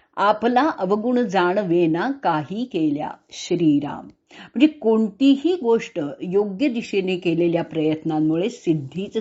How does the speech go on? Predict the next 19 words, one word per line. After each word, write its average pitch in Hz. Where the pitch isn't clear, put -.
जात 151
असते. -
त्यासाठी 294
प्रयत्नात 214
आपण 214
कुठेही 214
कमी 185
पडतोय 180
की 208
नाही 160
हे 196
कळणं 180
आपल्याला 190
आवश्यक 220
असतं. 226
नाहीतर 185
आपल्याला 208
आलेल्या 180
अपयशाचं 160